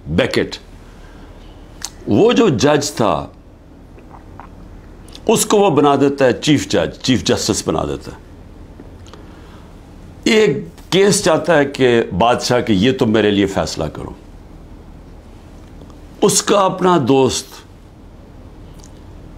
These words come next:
जो उनका जो चीफ जस्टिस होता है वो खड़ा हो जाता है, कहता है, "नहीं, ये नाइंसाफ़ी है।" वो उसको धमकियां देता है, डराता है, धमकाता है, दोस्ती जताता है। साइमल, सैमुअल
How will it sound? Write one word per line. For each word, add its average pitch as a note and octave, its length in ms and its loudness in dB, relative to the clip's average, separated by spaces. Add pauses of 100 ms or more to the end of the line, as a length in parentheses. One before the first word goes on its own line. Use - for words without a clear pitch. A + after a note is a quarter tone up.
(140)
जो E3+ 500 4 (120)
उनका C#3 320 4
जो G#2+ 320 0 (220)
चीफ A#2+ 220 2
जस्टिस A2+ 420 -2
होता F#2 200 0
है G2 60 2
वो F#2+ 60 2
खड़ा F2 200 0
हो F2 120 -2
जाता - 180 -10
है, - 100 -16
कहता G2 180 0
है, G#2 60 0
"नहीं, G2+ 160 4
ये G2 80 4
नाइंसाफ़ी G2 600 -2
है।" D#2 100 -14 (1400)
वो C3 60 4
उसको D3 220 0
धमकियां D#3 560 2
देता D3+ 340 2
है, E2+ 180 -6 (1080)
डराता F3+ 480 2
है, C#3 200 2
धमकाता D3+ 520 0
है, B2 180 0
दोस्ती F#3+ 400 2
जताता D#3 500 -2
है। - 120 -12 (2500)
साइमल, D3 840 4
सैमुअल C#3 460 2